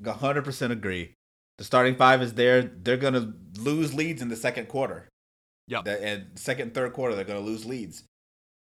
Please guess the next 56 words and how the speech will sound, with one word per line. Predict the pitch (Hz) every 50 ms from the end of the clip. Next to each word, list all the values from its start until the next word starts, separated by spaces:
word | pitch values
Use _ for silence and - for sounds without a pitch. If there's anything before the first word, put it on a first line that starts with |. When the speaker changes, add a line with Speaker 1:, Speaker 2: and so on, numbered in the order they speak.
| _ _ _ _ _ _ _ -
Speaker 1:
So | - 110 98 95 90 80 - - -
I, | 113 113 113 113 - - _ _ _ -
I | 123
just, | 117 131 156 - -
I, | 143 143 117 - -
I, | 143 143 139 127 110 - _ _ -
this | 156 190 196 202
is | 202 208
a | 220
team | 220 226 214 185
I | 170
want | 160 151 147 147 151 151
to | - 139
be | 135 135
good | 127 120 120 117 110
because | 113 117 - 120 110
I | 113
really | 107 104 120 117 120
do | 117 107 120 117
like | 107 104 101 101 90
Zion | 87 95 92 90 90 90 92 92 90 87 -
and | - 98
I | 98
really | 95 95 113 110 107
like | 104 104 95
to | 87
see | - - 110
him | 101 107 98
be | 87 98
on | 95 92 92
a | 90
good | 85 98 90 -
team, | - 101 92 87
but | 80 92 -
I | 101 107
just | 104 113 113 -
don't | 123 117 104
see | - 117 107
it | 107 -
this | - 85 82 - -
year. | 73 73
I | - _ _ _ _ _ -
think | - 98 -
they're | 113 107
not | 104 107 95 80
there. | - 95 90 85 87 _ _ _ _ _ _ _ _ _ -
Speaker 2:
Yeah, | 110 104 87 -
I | - 104 117
think | 127 123 123
they | - 131 127
need | 113 110 107 107 95
more. | 98 92 87 76 67 71 - _ _ _ _ -
Um, | - 92 92 90 87 87 85 85 82 - - _ _ _
and | - 120 113 110 107
Speaker 1:
Yep. | 104 104 104 - - - _ _ _ _ _ _ _ _ _ _ _ _ _ _ _ _ _ _ - 104
Speaker 2:
Uh, | 101 92 90